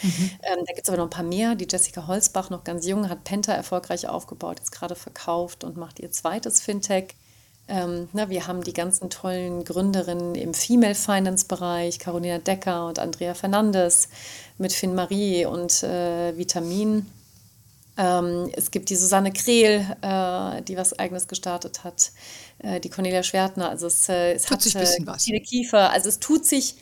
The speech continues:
Speaker 2: richtig viel.
Speaker 1: Mhm.
Speaker 2: Ähm, und die Frauen sind meistens noch härter arbeitend und noch beeindruckender als die männlichen Gründer im Fintech-Bereich. Also ich bin froh,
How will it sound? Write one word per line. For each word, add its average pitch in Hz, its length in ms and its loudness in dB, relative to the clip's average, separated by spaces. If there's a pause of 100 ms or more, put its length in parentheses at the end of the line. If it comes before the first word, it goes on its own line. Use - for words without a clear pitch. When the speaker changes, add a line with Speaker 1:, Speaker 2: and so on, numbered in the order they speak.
(220)
Speaker 2:
richtig 196 580 -2
viel. 220 300 0 (240)
Speaker 1:
Mhm. 170 340 4 (280)
Speaker 2:
Ähm, 190 520 2
und 190 220 -2
die 185 80 -4
Frauen 190 560 2
sind 185 420 -2
meistens 185 760 2
noch 190 300 0
härter 185 420 0
arbeitend 180 680 -2
und 175 300 -2
noch 175 180 -6
beeindruckender 165 920 -4
als 165 380 -2
die 156 300 2
männlichen 156 440 -2
Gründer 156 300 -2
im 156 120 -8
Fintech-Bereich. 160 720 -8
Also 160 140 -4
ich 180 140 -2
bin 196 120 4
froh, 196 500 4